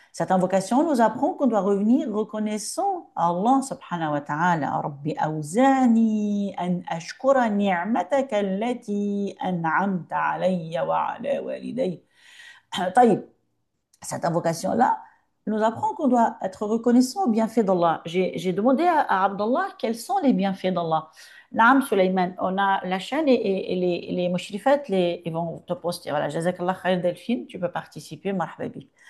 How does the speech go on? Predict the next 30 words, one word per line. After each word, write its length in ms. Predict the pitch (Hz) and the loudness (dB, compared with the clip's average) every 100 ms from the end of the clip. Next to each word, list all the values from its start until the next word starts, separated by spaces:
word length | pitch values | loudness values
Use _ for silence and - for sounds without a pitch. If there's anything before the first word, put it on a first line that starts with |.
| - - | -20 -2
Alors, 200 | 214 240 240 | 4 4 4
Daloba, 520 | 208 233 254 277 392 392 | 4 6 8 6 4 4
quelle 160 | 285 | 2
est 80 | 339 | 4
la 120 | 359 | 4
reconnaissance 920 | 262 254 233 226 226 - 370 370 - _ _ _ - | 2 2 2 2 0 -4 -6 -8 -14 _ _ _ -12
que 40 | |
toi, 260 | 202 254 294 | -6 -2 0
t'aimerais, 600 | 254 208 196 208 262 - _ _ _ _ _ _ - | 0 0 0 0 -2 -2 _ _ _ _ _ _ -4
euh, 180 | - 175 | -2 0
venir 440 | 208 220 262 - | 2 4 4 2
être 240 | 233 - 208 | -4 -2 -2
reconnaissante 600 | 233 233 220 - 269 - | 0 0 -2 -2 -2 0
à 40 | |
Allah 180 | 202 202 | 0 0
subhanahu 460 | - - - 160 151 | -4 -12 -8 -6 -6
wa 60 | |
ta'ala ? 240 | - 135 - _ _ _ | -8 -10 -10 _ _ _
Quelle 280 | - 302 262 | 2 6 8
ni'ma, 400 | 226 160 175 156 | 6 4 -2 -4
quel 260 | - 339 240 | -2 0 4
bienfait 380 | 240 233 - | 4 2 2
Allah 360 | 294 233 208 254 | 2 2 0 -2
subhanahu 400 | 254 - - 240 | -4 -8 -2 -2
wa 20 | 233 | 0
ta'ala 320 | 190 180 156 - | -2 -2 -4 -8
tu 120 | 160 | -4
as 60 | 147 | -2
donné, 320 | 175 196 285 | 0 4 4
faveur, 680 | 302 202 180 190 294 330 | 6 4 6 4 2 -2